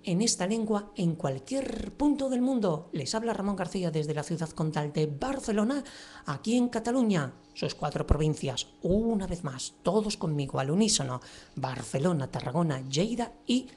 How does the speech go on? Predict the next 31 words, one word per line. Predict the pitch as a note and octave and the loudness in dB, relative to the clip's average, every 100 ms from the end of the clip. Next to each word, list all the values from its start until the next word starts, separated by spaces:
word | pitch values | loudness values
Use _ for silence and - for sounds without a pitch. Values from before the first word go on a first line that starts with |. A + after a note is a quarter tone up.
| - - - | -20 -12 -2
Girona. | D3+ D#3 C3 B2 B2 - - - - - - - - - - - | 2 2 0 -4 -8 -14 -20 -20 -20 -20 -20 -20 -20 -20 -20 -10
Por | - D3 | -4 -4
decir | C3+ F#3+ A3+ - - - - - - - - | -2 -2 -4 -6 -16 -20 -20 -20 -20 -18 -12
pues | B2+ | -8
eso. | C#3 - - - - - - | -6 -6 -8 -18 -20 -20 2
No, | G3+ G#3+ | 4 6
es | A3 | 4
que | - C4 - - - | 2 0 -6 -20 -8
existen, | - D3 F#3+ D#3+ D#3 D3+ G#3+ - - - - - - - | 0 2 2 2 0 -2 -4 -10 -20 -20 -20 -20 -20 -8
y | D#3 | -2
nosotros | D3+ - A#3+ G#3+ | 0 -2 -4 -4
también, | D#3 D#3 C#3+ | -2 0 -2
ya | B2 | -4
lo | C3 | -4
sé, | - - C3+ C#3 C#3 C3 - - - | -4 -2 -2 -2 -2 -6 -14 -20 -10
Teruel, | C#3+ C3+ C#3+ C#3 - - - - | -6 -2 -2 -4 -8 -20 -20 -16
que | - E3+ | -8 -4
siempre | D#3 C3+ | -4 -4
estáis | - C#3+ C3+ | -4 -4 -2
ahí. | D3 C#3 C3+ - - - | -4 -6 -10 -16 -20 -4
Oye, | - E3 F#3 | 0 2 0
que | E3+ | -2
Teruel | E3 C3+ C3 | -4 -2 -4
también | C3+ D#3+ F3 | -2 -2 0
existe. | F3 - - - D#3+ - - - | -2 -2 -4 -2 -4 -4 -20 -4
Di | F#3 F#3+ F3 | 0 4 6
algo, | E3 - A#2+ D3 | 4 2 -4 -4
por | - F3+ | -2 -4
favor, | - C3 B2 C3+ E3+ | -4 -6 -4 -4 -4
por | F3 E3 - | -4 -4 -4
supuesto. | D3+ C#3+ C#3+ - - | -6 -6 -6 -8 -10